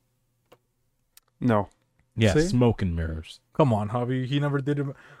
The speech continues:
Speaker 3: Dude, there was this mirror trick that I would do. I would get, uh, like, a square. It was just, like, a, just a regular mirror. You know what I mean?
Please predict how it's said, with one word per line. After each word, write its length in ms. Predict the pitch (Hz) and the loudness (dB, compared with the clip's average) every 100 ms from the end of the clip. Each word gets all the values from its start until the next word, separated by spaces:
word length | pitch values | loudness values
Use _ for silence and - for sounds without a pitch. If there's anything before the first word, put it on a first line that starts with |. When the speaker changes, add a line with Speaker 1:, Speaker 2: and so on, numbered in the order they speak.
| - | 2
Speaker 3:
Dude, 160 | 170 | 4
there 120 | 147 170 | 6 4
was 100 | 160 | 2
this 160 | 156 | -2
mirror 220 | 156 170 | 0 -2
trick 200 | 147 147 | -2 -6
that 100 | 123 | -6
I 80 | 139 | -4
would 120 | 139 123 | -4 -2
do. 140 | 147 | 0
I 40 | |
would 160 | 139 135 | 0 4
get, 180 | 143 139 | 4 4
uh, 500 | 135 131 127 123 117 | 2 4 4 4 2
like, 180 | 113 117 | -2 -4
a 60 | 117 | -4
square. 360 | - - 131 | 0 4 6
It 60 | 123 | 4
was 120 | 120 | 2
just, 120 | 120 | 0
like, 140 | 117 - | -2 -2
a, 80 | 101 | -6
just 260 | 104 113 | -6 -6
a 60 | 123 | 2
regular 300 | 139 147 135 | 4 6 4
mirror. 300 | 131 113 101 - | 2 -2 -6 -8
You 80 | |
know 60 | 131 | -8
what 60 | 127 | -4
I 40 | |
mean? 200 | 139 170 | -4 -6